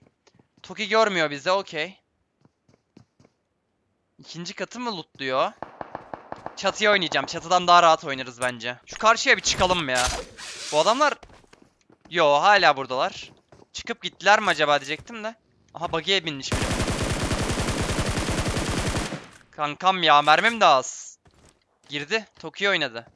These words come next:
Bir dakika. Dışarıdalar galiba. Aha, burada. Hayır.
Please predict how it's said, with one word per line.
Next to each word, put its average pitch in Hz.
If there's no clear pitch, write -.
Bir 143
dakika. 220
Dışarıdalar 175
galiba. 127
Aha, 190
burada. 220
Hayır. 381